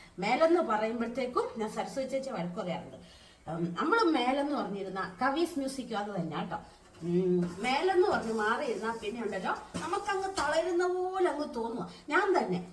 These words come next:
എൻ്റെ കണ്ണിൻ്റെ മേലെ നല്ല ചൊറിച്ചിലുണ്ടേ, ഞാൻ അതിലോട്ട് കൂടുതൽ ശ്രദ്ധ കൊടുത്ത്, "ഓ, ചൊറിഞ്ഞിട്ട് വയ്യ, ഇങ്ങനെ എഴയുന്ന പോലൊക്കെ തോന്നുന്നു." അപ്പൊ എനിക്ക് ഇടച്ചിൽ കൂടും. സത്യമായിട്ടും പറഞ്ഞ കാര്യം.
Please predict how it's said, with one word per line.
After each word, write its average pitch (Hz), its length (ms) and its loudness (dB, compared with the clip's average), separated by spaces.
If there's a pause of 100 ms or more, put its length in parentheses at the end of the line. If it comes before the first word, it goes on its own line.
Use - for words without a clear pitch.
(120)
എൻ്റെ 262 160 0
കണ്ണിൻ്റെ 269 420 -4
മേലെ 311 180 -4
നല്ല 311 220 -2
ചൊറിച്ചിലുണ്ടേ, 247 600 -2 (160)
ഞാൻ 285 160 2
അതിലോട്ട് 311 480 6 (220)
കൂടുതൽ 294 300 0
ശ്രദ്ധ 254 400 0 (380)
കൊടുത്ത്, 240 380 0 (260)
"ഓ, 277 160 -4
ചൊറിഞ്ഞിട്ട് 180 600 -8
വയ്യ, 277 300 0
ഇങ്ങനെ 240 260 -4
എഴയുന്ന 220 440 -4
പോലൊക്കെ 277 460 0
തോന്നുന്നു." 330 340 4
അപ്പൊ 403 420 6
എനിക്ക് 440 540 4
ഇടച്ചിൽ 381 460 4
കൂടും. 349 340 2 (100)
സത്യമായിട്ടും 466 760 0
പറഞ്ഞ 277 260 -2
കാര്യം. 185 260 -4